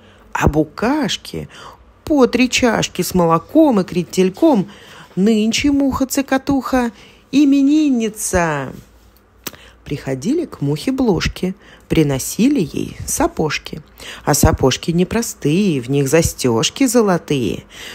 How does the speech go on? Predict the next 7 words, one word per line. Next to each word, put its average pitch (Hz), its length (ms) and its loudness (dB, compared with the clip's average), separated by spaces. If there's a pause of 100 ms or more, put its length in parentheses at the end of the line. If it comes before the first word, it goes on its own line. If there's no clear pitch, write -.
(120)
Приходила 240 580 2
к - 160 -2
мухе - 420 -2 (440)
бабушка-пчела. 233 1000 -2 (640)
Мухе-цокотухе 165 1120 -2 (320)
мёду 147 480 2
принесла. 165 840 -4